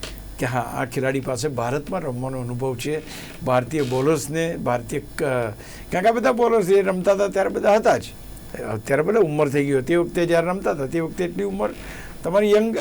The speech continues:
યંગ જનરેશન જેટલી રોહિત શર્મા જેટલી જ ઉંમર હોય તમારી તે વખતે. તો ક્યાંક ને ક્યાંક એ બધી વસ્તુઓ ચોક્કસપણે અહીંનો અનુભવ જે છે એ ચો-, કામ તો ચોક્કસ લાગશે. પણ યુ એસની પિચ ઉપર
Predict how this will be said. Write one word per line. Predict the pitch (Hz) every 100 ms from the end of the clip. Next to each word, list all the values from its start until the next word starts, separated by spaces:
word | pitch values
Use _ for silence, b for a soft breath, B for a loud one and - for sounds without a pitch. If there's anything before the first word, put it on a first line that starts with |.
| -
યંગ | 208 220
જનરેશન | 196 208 208 180 180
જેટલી | 180 196
રોહિત | 202 196 202
શર્મા | 202 214
જેટલી | 202 208 233
જ |
ઉંમર | 208 202 208
હોય | 214
તમારી | 160 139 135
તે | 123 123
વખતે. | 123 143 B B B B B
તો | - 247 -
ક્યાંક | - 220 226
ને | 226
ક્યાંક | 170 175 196
એ | - - 220
બધી | 214 208
વસ્તુઓ | 208 170 - - - - - - - - -
ચોક્કસપણે | - 156 156 208 - 180 185 185 - -
અહીંનો | 139 139 160
અનુભવ | 190 147 143 147 170 165
જે | 151
છે | 139 123 123 127 B B B
એ | 160
ચો-, | 143 147 -
કામ | 123 120
તો | 139 170
ચોક્કસ | 143 131 147 113
લાગશે. | 120 127 - -
પણ | 190 190 - - - - - _ - B B B B B B B - - - -
યુ | 123 147 196
એસની | 240 - 254
પિચ | - 214 156
ઉપર | 131 -